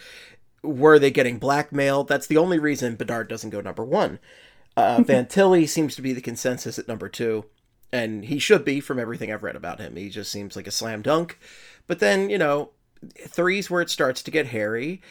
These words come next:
Speaker 2: and there's a very good chance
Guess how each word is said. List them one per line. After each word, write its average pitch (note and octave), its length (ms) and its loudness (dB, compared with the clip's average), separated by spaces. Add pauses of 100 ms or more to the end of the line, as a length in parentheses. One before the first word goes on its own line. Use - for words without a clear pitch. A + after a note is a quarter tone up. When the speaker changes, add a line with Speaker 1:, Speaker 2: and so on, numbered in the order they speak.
(280)
Speaker 2:
and C3 760 0 (340)
there's G#3 280 2
a E4+ 80 0
very C#4+ 380 2
good E3 340 0
chance - 720 -6